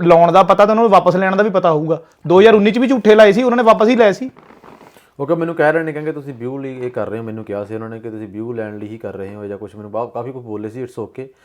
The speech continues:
Speaker 2: ਵਿਊ ਲੈਣ ਲਈ ਨਹੀਂ, ਇੱਦਾਂ ਹੁਣ ਲੋਕ ਬਹੁਤ ਆਉਂਦੇ ਨੇ, ਜਦੋਂ ਕਿਤੇ ਕਮਿਊਨਿਟੀ ਸਾਥ ਨਹੀਂ ਦਿੰਦੀ, ਕੋਈ ਵਕੀਲ ਸਾਥ ਨਹੀਂ ਦਿੰਦਾ, ਤਾਂ obviously ਆ, ਇੱਕ ਕਮ-, ਕਮਿਊਨਿਟੀ ਵੀ ਹੁੰਦੀ ਹੈ ਸਿੰਪਲ। ਜਦੋਂ ਆਪਾਂ ਵਿਊ, ਜਦੋਂ ਵੀਡੀਓ ਪਾਉਂਦੇ ਆ, ਲੋਕ ਦੇਖਦੇ, ਉਹਦੇ 'ਚ ਹੈਲਪ ਕਰਨ ਵਾਲੀ ਬੈਠੇ ਹੁੰਦੇ ਨੇ। ਦੀਪਕ ਦੀ ਵੀ ਕੋਈ ਵੈਸੇ ਜੇ ਹੈਲਪ ਕਰਨਾ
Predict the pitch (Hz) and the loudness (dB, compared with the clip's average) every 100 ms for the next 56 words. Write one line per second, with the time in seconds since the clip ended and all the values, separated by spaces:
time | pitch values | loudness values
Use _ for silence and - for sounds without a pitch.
0 | _ _ _ 127 156 170 160 156 170 156 | _ _ _ -6 -4 -2 -4 -6 -8 -10
1 | 123 131 135 131 123 120 117 107 120 123 | -8 -10 -10 -8 -8 -8 -8 -6 -6 -6
2 | 120 123 120 123 123 123 123 117 117 127 | -10 -10 -10 -10 -10 -14 -12 -12 -12 -12
3 | 139 127 113 107 110 107 107 110 110 117 | -14 -8 -6 -6 -10 -14 -14 -12 -12 -12
4 | 101 101 110 107 110 104 107 107 107 107 | -14 -14 -14 -12 -8 -8 -10 -14 -14 -10
5 | 104 95 113 113 107 110 107 _ 113 107 | -10 -10 -12 -12 -10 -10 -10 _ -18 -18
6 | _ _ _ 101 107 120 139 135 120 113 | _ _ _ -18 -16 -14 -12 -14 -12 -14
7 | 113 104 98 107 107 110 107 107 95 92 | -14 -16 -14 -14 -10 -10 -10 -12 -14 -14
8 | 110 131 _ _ 107 104 107 95 113 151 | -12 -12 _ _ -20 -14 -14 -12 -10 -10
9 | 147 110 104 110 98 95 _ _ _ _ | -10 -12 -14 -14 -16 -18 _ _ _ _
10 | 107 107 113 117 107 104 107 113 120 113 | -14 -10 -8 -8 -10 -10 -8 -10 -10 -12
11 | 98 92 - 92 95 98 92 - 98 95 | -14 -14 -16 -16 -14 -16 -16 -18 -20 -20
12 | 92 _ _ _ _ - 107 113 113 135 | -20 _ _ _ _ -14 -8 -8 -6 -8
13 | 147 160 143 131 127 123 110 107 - 110 | -6 -8 -8 -8 -10 -12 -10 -10 -12 -12
14 | 110 113 113 | -10 -10 -14